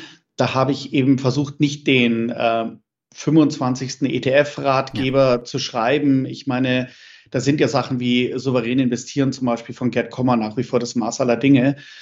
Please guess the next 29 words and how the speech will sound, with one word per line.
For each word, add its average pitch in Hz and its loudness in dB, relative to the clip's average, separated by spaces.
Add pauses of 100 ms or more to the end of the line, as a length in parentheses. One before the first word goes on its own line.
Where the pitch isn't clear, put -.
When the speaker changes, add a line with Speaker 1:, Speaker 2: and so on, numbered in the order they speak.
(360)
Speaker 1:
Ähm, 135 4
aber 170 2
einen 143 2
breiteren 139 -2
Blickwinkel 113 -8
zu 117 -12
haben. 117 -4 (140)
Mich 131 -6
haben 143 4
da 156 6
eben 135 4
einige 139 2
Erlebnisse 139 0
in 135 0
meiner 127 0
Beratungspraxis 127 -6
sehr 131 -2
geprägt. 127 0 (100)
Speaker 2:
Mhm. 131 -2
Speaker 1:
Menschen, 147 2
die 135 2
mitunter 147 2 (360)
die 135 -2
Nachkommastellen 135 0
in 127 -2
ihrem 135 -4
Portfolio 160 0
optimieren, 139 2
aber 135 0